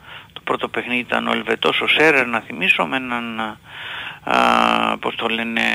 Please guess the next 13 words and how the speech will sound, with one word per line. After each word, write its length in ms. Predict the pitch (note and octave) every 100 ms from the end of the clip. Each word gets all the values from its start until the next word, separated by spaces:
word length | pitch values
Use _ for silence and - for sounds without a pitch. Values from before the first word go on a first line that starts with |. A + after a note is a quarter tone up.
| G#2+
Γερμανό 920 | A2+ A#2+ A2+ A#2 B2 B2 A2+ G#2+ G#2
βαρ. 240 | D3 G#3+ A#3+ A#3 - - - - - - - - - - -
Α, 160 | C4 B3 A#3+ A#3+ A#3+ A#3+ A#3+ A#3 A#3 A3+ A3+ A3+ A3 - - - - - - -
αυτά 300 | - - - -
σε 40 | G3
γενικές 480 | E3 C#3+ - C#3
γραμμές. 640 | B2 B2 A#2+ E3+ G#3+ F#3 - - - - - -
Είναι 220 | C4 A3+ F#3
τώρα 260 | A3 G#3+ G#3+
όλα 200 | G#3 G3
τα 120 | F3
πράγματα, 680 | F#3+ G3+ G#3 G3 G3 F#3+ F#3+
είναι, 220 | F#3+